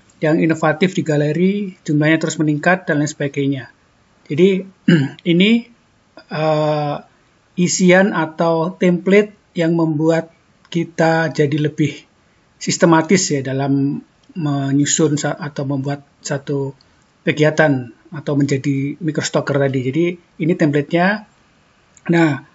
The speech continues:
selain ini, eh, untuk lebih detail kalian bisa lihat, eh, video di sebelumnya kan. Nah,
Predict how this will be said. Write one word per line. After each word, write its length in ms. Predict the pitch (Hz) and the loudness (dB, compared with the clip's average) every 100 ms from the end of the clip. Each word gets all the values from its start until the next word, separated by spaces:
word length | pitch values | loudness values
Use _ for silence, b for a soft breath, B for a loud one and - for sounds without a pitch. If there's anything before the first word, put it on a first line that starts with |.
| _ _ _ _ _ _ | _ _ _ _ _ _
selain 720 | - - 190 190 196 190 196 | -12 2 6 8 8 6 4
ini, 640 | 190 185 233 269 254 - - _ _ | 2 4 6 6 4 -4 -20 _ _
eh, 220 | 185 175 | 0 2
untuk 200 | 180 185 | 4 4
lebih 240 | 180 170 170 | 4 4 2
detail 240 | 214 226 | 4 4
kalian 240 | 226 170 180 | 4 2 2
bisa 240 | 156 160 | 2 0
lihat, 320 | 156 165 160 - _ _ _ _ _ _ | 2 2 0 -8 _ _ _ _ _ _
eh, 180 | 160 147 139 | -6 -6 -2
video 560 | 175 139 160 156 151 147 - _ _ _ _ _ _ _ _ _ | -2 2 2 4 2 -4 -16 _ _ _ _ _ _ _ _ _
di 260 | 151 147 | 0 0
sebelumnya 540 | - 143 156 156 185 180 | 0 0 2 2 4 4
kan. 140 | 220 247 - _ | 4 2 -8 _
Nah, 160 | 147 131 | -8 -6